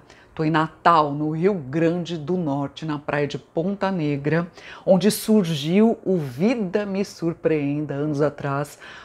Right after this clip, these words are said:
Voltei pra esse lugar mágico, esse lugar abençoado por Deus, de uma energia assim surreal,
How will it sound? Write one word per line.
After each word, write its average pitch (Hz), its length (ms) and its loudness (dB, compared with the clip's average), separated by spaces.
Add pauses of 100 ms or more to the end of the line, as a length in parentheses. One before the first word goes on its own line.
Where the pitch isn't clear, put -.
Voltei 185 680 4
pra 165 320 -4
esse 196 260 0
lugar 180 300 -4
mágico, 135 520 -6
esse 151 160 -6
lugar 165 280 0
abençoado 165 1080 2 (140)
por 190 180 -4
Deus, 143 380 -4
de 135 100 -4
uma 160 140 0
energia 151 540 0
assim 151 240 -2
surreal, 160 680 0